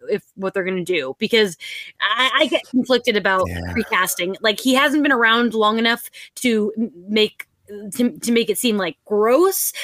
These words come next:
Speaker 1: But I mean, the, w-, with Marvel recasting William Hurt with Harrison Ford,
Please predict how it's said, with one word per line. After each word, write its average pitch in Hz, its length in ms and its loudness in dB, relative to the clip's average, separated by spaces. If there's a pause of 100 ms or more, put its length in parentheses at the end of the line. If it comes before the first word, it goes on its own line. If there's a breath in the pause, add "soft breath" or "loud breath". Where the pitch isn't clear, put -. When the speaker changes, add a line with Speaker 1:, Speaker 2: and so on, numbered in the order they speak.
Speaker 1:
But 359 100 2
I 359 40 4
mean, 359 300 4
the, 247 140 2
w-, 202 280 -8 (140)
with 254 220 0
Marvel 302 440 2
recasting 294 600 2
William 240 240 2
Hurt 214 280 -2
with 208 120 -6
Harrison 208 360 0
Ford, 214 400 -2